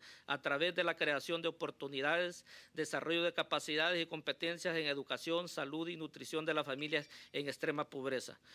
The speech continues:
Durante la presente administración se ha logrado cubrir en el primer trimestre de dos mil catorce a doscientos diecisiete mil familias beneficiadas, teniendo como meta anual llegar a trescientos setenta y cinco mil familias, de las cuales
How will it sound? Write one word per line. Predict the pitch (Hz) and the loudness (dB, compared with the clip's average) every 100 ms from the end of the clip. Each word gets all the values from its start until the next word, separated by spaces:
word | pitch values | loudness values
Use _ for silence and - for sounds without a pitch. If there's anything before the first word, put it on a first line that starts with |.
| - | -20
Durante | 143 151 143 135 147 - | -2 2 2 2 0 2
la | 147 143 | 0 0
presente | 143 135 170 170 | 0 2 2 2
administración | 180 175 175 156 175 | 0 2 2 2 2
se | 170 | 2
ha | 165 | 2
logrado | 165 165 165 170 | 4 4 4 2
cubrir | 160 147 170 175 | -2 -2 0 0
en | 151 | -2
el | |
primer | 143 139 156 165 | -4 -2 -2 -2
trimestre | 160 160 175 - - - - - - _ | -2 0 0 -2 -10 -12 -18 -20 -20 _
de | 202 147 143 | -6 0 0
dos | 143 | 2
mil | 151 165 | 0 2
catorce | 165 - 185 190 190 | 0 2 0 2 2
a | 151 | 2
doscientos | 139 - 190 - 175 | 0 0 -2 -2 -2
diecisiete | 160 151 160 - | -2 0 -2 0
mil | 139 165 | 0 -2
familias | 170 156 180 175 170 | -2 -2 0 0 0
beneficiadas, | 151 135 - 170 156 131 | 0 -4 -2 0 2 0
teniendo | 135 151 156 | -4 -4 -4
como | 156 160 147 | -4 -4 -2
meta | 151 151 | -2 0
anual | 151 160 175 - - - - | 0 0 -2 -6 -20 -20 -6
llegar | 147 147 160 | 0 2 2
a | 156 | 2
trescientos | 151 131 170 165 165 | 0 -2 -2 -2 -2
setenta | 156 143 127 | -2 -4 -6
y | |
cinco | 151 135 135 | -8 -6 -4
mil | 151 147 - - - | -4 -6 -14 -20 -8
familias, | 143 131 135 117 104 - - - - - - - _ _ - | -6 -4 -4 -4 -8 -14 -20 -20 -20 -20 -20 -20 _ _ -6
de | 165 | 0
las | 151 135 | 2 2
cuales | - 185 196 196 - | 2 2 2 -2 -6